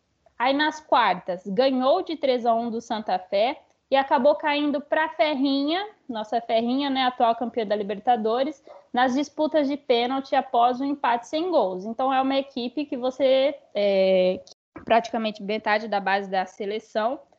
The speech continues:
que fez um bom campeonato na Libertadores e perdeu pra atual campeã. Já o Santiago Morning, que também, é, deu uma, aí suas cinco jogadoras pra essa equipe chilena,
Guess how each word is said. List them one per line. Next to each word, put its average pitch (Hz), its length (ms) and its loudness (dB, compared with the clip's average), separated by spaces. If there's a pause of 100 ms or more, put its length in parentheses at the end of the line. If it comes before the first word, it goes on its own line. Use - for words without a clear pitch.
(180)
que 277 160 -2
fez 277 260 2
um 277 120 0
bom 262 200 2
campeonato 277 600 -2
na 254 140 -2
Libertadores 240 760 -2
e 262 80 -4
perdeu 240 400 0
pra 269 180 0
atual 254 320 0
campeã. 269 520 -4 (520)
Já 254 160 4
o 269 60 2
Santiago 262 520 0
Morning, 240 440 2
que 233 120 -10
também, 226 720 -6
é, 190 720 0 (560)
deu 208 380 2
uma, 220 140 -2
aí 208 180 0
suas 202 240 -2
cinco 247 360 -2
jogadoras 208 680 2
pra 208 140 0
essa 202 160 -4
equipe 196 260 -8
chilena, 233 560 -2